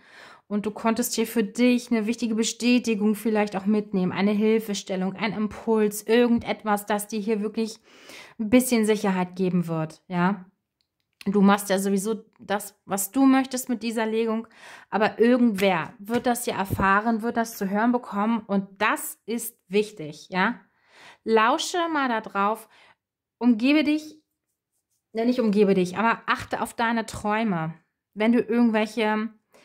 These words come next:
Dinge um dich herum wahrnimmst, die du dir nicht erklären kannst, also paranormale Aktivitäten eintreten, ja, was heißt das?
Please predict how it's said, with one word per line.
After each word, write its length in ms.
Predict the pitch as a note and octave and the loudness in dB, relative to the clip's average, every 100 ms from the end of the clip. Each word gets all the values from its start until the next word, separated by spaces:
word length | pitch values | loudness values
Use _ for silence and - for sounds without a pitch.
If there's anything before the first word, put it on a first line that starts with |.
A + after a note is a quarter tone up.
| - - _ | -20 -20 _
Dinge 360 | F#3+ A3+ B3+ A#3 | 2 6 6 4
um 160 | G3+ A3 | 2 0
dich 160 | A3 | 0
herum 320 | G#3+ G3+ G3 | -2 0 0
wahrnimmst, 720 | F#3 F3+ G#3 E3+ D#3+ D#3+ - G#3 | 2 2 0 -2 -6 -10 -12 -8
die 400 | G3+ G3 F#3 G3 | -4 -4 -4 -6
du 120 | G3+ | -2
dir 120 | G3+ | 2
nicht 220 | G#3 A#3 G#3 | 2 2 0
erklären 420 | G#3+ - F3 E3+ | -4 -4 -4 -2
kannst, 220 | F3 - | -4 -4
also 180 | F#3+ F#3 | -4 -6
paranormale 760 | F3+ G3+ G#3+ G#3 G3 F#3+ F#3+ | -2 0 2 2 2 2 0
Aktivitäten 960 | - F3+ - A3 G3 G3 - A#3 A#3+ G3+ - | -2 -6 -6 -4 -2 -4 -2 -4 -4 -6 -4
eintreten, 680 | F3+ A3+ A3+ - F3 E3 | -2 -2 -4 -6 -6 -2
ja, 180 | E3 E3+ | -2 0
was 200 | F#3+ G3 | 0 0
heißt 320 | G3 A3 - | -2 -2 -4
das? 260 | F3+ E3 - | -6 -8 -10